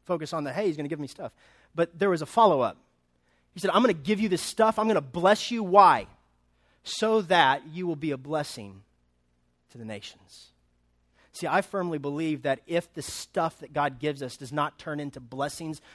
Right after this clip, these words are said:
for those who don't have, they become idols that we can't let go of. Which is why God says, "Hey,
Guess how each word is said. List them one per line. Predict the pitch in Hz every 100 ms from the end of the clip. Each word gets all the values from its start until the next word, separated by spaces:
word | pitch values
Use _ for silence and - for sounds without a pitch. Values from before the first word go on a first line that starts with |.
| _
for | 139
those | 143 147 -
who | 143
don't | 147 127
have, | 135 151 135
they | 131
become | 131 147 123 _
idols | 135 135 127 113
that | 117
we | 123
can't | - 120
let | 120 117
go | 113 101
of. | 90 - _ _ _ _ _ _ _ _ _ _ _ _ _ _ -
Which | -
is | 127
why | 127 139 139
God | 139 120
says, | - 131 110
"Hey, | 135